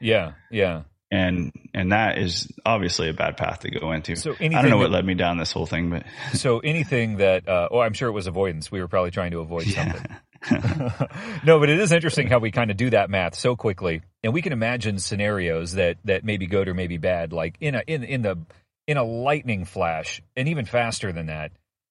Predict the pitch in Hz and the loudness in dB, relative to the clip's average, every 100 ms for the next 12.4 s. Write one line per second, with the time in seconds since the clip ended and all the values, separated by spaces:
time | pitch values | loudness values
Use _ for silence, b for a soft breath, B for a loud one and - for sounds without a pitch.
0 | - 92 90 87 85 76 _ _ _ 117 | -4 0 2 2 0 -4 _ _ _ 2
1 | 113 107 107 104 107 113 113 107 101 92 | 2 2 0 2 2 0 -2 -2 0 -2
2 | 85 - _ _ _ _ _ - 120 139 | -4 -8 _ _ _ _ _ -2 0 0
3 | 143 135 - 120 120 101 95 90 95 90 | -2 -4 -4 -4 0 0 0 -2 -4 -4
4 | 90 101 117 117 104 104 151 156 127 123 | -6 -6 -4 -2 -4 -4 -4 -4 -4 -2
5 | 107 117 107 92 101 104 104 98 98 87 | 0 -2 -2 -2 -2 -2 0 0 0 -2
6 | 85 78 _ - 90 85 80 80 76 - | -4 -8 _ -4 -2 0 -2 -4 -8 -10
7 | - 120 156 156 92 - 101 90 92 90 | -4 0 0 2 0 -2 -6 -4 -2 -2
8 | 87 92 90 95 107 104 92 87 85 85 | -2 -2 -2 0 -2 -2 -2 -2 -2 -4
9 | - 87 90 85 85 87 80 87 85 - | -6 -8 -6 -6 -6 -6 -6 -6 -6 -6
10 | 95 120 - 98 92 B B B - 113 | -4 -4 -4 -6 -6 B B B -2 0
11 | 110 110 107 95 98 - 139 120 123 117 | 0 0 -2 -2 -4 -4 -4 -4 -6 -4
12 | 113 110 104 | -2 -2 -4